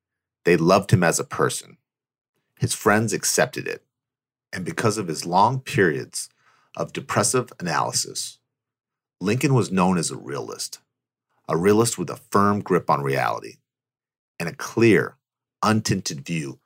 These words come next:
of the United States and the political upheaval of his time. To quote the Atlantic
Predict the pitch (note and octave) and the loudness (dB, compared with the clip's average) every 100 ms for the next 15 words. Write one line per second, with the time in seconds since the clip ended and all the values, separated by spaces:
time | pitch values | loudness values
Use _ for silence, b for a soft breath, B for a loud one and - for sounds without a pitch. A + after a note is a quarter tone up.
0 | _ _ C#2+ D2 C#2+ D2 E2+ E2+ - A#1 | _ _ -8 -6 -4 -2 -2 -2 -4 -6
1 | G1+ - - _ E2 D2+ - F2+ E2 G2 | -8 -10 -12 _ -12 -12 -10 -6 -2 -2
2 | - A2 G2+ - F2+ - A#2 - G#2+ D#2 | 0 0 -2 -4 -8 4 4 4 0 -2
3 | C2+ - - D2+ D#2 - - - - _ | -8 -14 -14 -10 -8 -4 -6 -6 -12 _
4 | _ _ _ _ _ _ _ _ _ _ | _ _ _ _ _ _ _ _ _ _
5 | _ _ _ _ _ _ - - - F#2 | _ _ _ _ _ _ -8 -4 2 2
6 | - F#2+ F2 D#2 D2+ D#2+ G2 - | 6 4 6 4 0 0 -4 -6